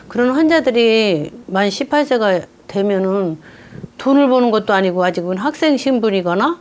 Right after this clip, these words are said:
이 뇌손상이 있는 환우들은 아직 돈을 벌 수 있는 그런 능력이 안 되는 애들이 많거든요. 그렇다고 그래서 엄마 아빠가 아주 못 살아서 생활보호 대상자가 되기 전에는 특수분유 지원을 못 받는 거예요.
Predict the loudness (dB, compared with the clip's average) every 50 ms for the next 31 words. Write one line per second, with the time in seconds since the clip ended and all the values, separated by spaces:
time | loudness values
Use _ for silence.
0 | -6 -6 -6 -2 0 0 0 0 0 0 0 0 0 2 2 0 0 -2 -2 -4
1 | -4 -2 0 0 0 0 0 0 -2 -4 -4 -2 0 0 0 0 0 -2 -2 0
2 | 0 0 0 -2 -4 -6 -4 -4 -2 0 2 2 2 2 0 -4 -6 -4 0 0
3 | 0 2 2 0 0 0 0 0 0 0 0 -2 -2 -2 0 0 0 0 0 0
4 | -2 -2 -2 -2 0 0 2 2 0 0 0 0 0 0 0 -2 -2 -4 -6 -6
5 | -4 -2 0 0 0 0 0 0 0 0 -2 -2 -4 -4 -4 -4 -4 -6 -6 -6
6 | -6 -6 -4 -4 -4 -6 -6 -8 -12 -16 -18 _ _ _ -4 -2 -2 0 0 0
7 | 0 0 0 2 0 2 2 2 2 2 4 4 4 2 2 0 -2 0 2 2
8 | 0 0 -2 -6 -14 -18 -18 -16 -16 -18 -12 -8 -6 -2 0 2 2 2 4 4
9 | 4 2 2 2 2 2 4 4 4 2 2 0 0 0 0 0 0 0 0 0
10 | 0 0 0 0 0 0 0 0 0 0 0 0 0 0 0 0 -2 -2 -2 -4
11 | -4 -4 -4 -4 -2 -2 -2 0 0 -2 -2 -4 -4 -8 -14 -20 -20 -20 -20 -20
12 | -20 -20 -20 -20 _ _ _ _ -4 -2 0 2 4 4 4 4 2 2 0 0
13 | 0 0 0 -2 -2 -2 -2 -2 -2 -2 -2 -4 -4 -6 -6 -6 -8 -10 -12